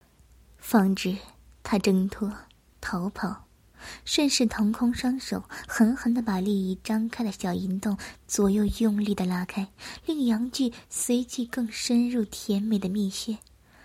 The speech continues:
他毫不留情，狠狠用力地挺动下体，每一次都深深地一出一入，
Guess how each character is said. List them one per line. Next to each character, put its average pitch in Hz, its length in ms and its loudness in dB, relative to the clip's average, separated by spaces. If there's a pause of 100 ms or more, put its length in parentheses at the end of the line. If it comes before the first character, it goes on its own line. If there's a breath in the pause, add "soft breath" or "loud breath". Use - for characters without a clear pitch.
(200 soft breath)
他 226 100 -2
毫 202 300 0
不 220 100 -2
留 202 220 4
情， 196 260 -2 (240 loud breath)
狠 254 240 2
狠 226 280 2
用 254 260 2
力 254 80 0
地 220 140 2
挺 190 240 -4
动 202 140 2
下 214 260 -2
体， - 260 -10 (500 soft breath)
每 202 160 4
一 185 140 2
次 - 260 -2 (280 loud breath)
都 311 140 -4
深 302 300 -2
深 285 220 -2
地 262 80 0
一 226 220 0
出 233 240 -2
一 190 180 2
入， 214 220 0